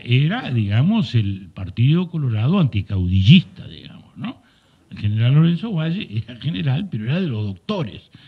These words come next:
¿eh? No era de los, de los, de los, de los flori-, de los floristas, ni, ni de los de la revuelta, era de los otros, era de los institucionalistas intelectuales. Entonces, fue ministro de, de, de Economía, como diríamos hoy.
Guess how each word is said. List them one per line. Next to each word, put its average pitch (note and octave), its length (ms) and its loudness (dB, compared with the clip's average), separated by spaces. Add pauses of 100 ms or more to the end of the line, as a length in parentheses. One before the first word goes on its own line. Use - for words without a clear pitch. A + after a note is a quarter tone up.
(220)
¿eh? G3 240 0
No G#2 220 0
era A#2 240 4
de G2 80 -4
los, G2 220 -4 (160)
de G2 160 -2
los, F2+ 140 -6 (180)
de G2 80 -10
los, E2+ 120 -12 (240)
de F2+ 80 -16
los E2 140 -16
flori-, G#2 360 -8
de F2+ 180 -14
los F#2 140 -10
floristas, A#2+ 600 -6 (420)
ni, G#2 180 8
ni F#2 300 0
de F#2+ 200 -8
los F#2 160 -10
de E2+ 60 -14
la F#2 120 -10
revuelta, A#2+ 520 -10
era F#2+ 80 -2
de G#2+ 80 2
los G#2 240 0
otros, - 360 -6
era G#2+ 140 -12
de E3 60 -2
los D3+ 160 -6
institucionalistas A2 1080 -2
intelectuales. G#2 840 -10 (320)
Entonces, A2+ 420 2 (420)
fue G2+ 120 2
ministro A2 360 8
de, G2+ 240 12
de, F#2 200 8 (100)
de F#2 60 2
Economía, G#2+ 760 6
como F2+ 180 -12
diríamos G#2 540 6
hoy. D#3 120 -6